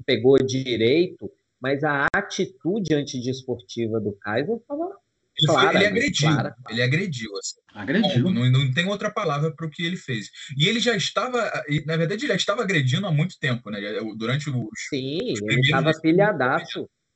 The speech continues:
Speaker 2: Então, ele só ali, ele
Speaker 3: Eu ainda acho que o Léo Pereira foi muito cabeça fria de não ter revidado.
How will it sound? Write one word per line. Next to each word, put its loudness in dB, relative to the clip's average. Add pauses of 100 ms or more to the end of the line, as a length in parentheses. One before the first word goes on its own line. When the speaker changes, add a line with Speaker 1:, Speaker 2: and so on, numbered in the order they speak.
(340)
Speaker 2:
Então, -6
ele 0
só -4
ali, -2
ele -2 (380)
Speaker 3:
Eu 4
ainda 8
acho 4
que 4
o 4
Léo 8
Pereira 4
foi -2
muito 2
cabeça -2
fria -2
de 0
não 6
ter 0
revidado. -2